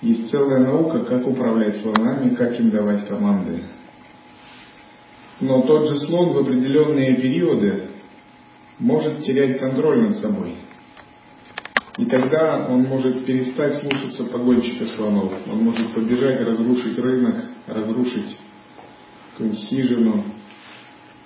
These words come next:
И его очень трудно затем усмирить.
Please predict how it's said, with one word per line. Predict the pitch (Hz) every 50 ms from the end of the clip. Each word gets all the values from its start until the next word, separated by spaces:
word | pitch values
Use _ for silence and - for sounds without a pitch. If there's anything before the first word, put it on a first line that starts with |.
| - - - - - - - - - - - - - - - - - - - - - - - - - - - - - - -
И | 120 123
его | 123 131 135 147
очень | 156 151 151 143 139 131
трудно | 143 143 147 147 151 151 143
затем | 139 143 135 123 123 123 117 113
усмирить. | 110 - - 117 113 101 98 92 - - -